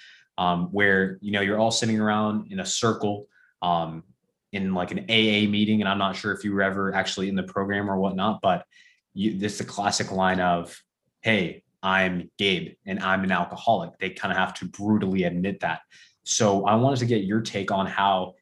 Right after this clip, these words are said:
you balance brutally kind of admitting your flaws, but also not letting those flaws define you and define your actions.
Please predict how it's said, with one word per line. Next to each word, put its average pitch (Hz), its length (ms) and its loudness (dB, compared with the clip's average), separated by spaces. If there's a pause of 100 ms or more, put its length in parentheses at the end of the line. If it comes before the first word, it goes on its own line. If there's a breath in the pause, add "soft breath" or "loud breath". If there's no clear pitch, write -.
(120)
you 95 160 -4
balance 98 800 -2 (220)
brutally 110 640 4
kind 101 280 -4
of 98 140 -4
admitting 92 760 -2
your 95 160 0
flaws, 98 960 2 (280 soft breath)
but 110 140 0
also 113 400 4
not 101 260 0
letting 95 300 -4
those 92 240 -4
flaws 101 920 0 (280)
define 92 540 -2
you 82 260 -6
and 87 120 -4
define 87 540 -2
your 95 200 -2
actions. 80 760 -4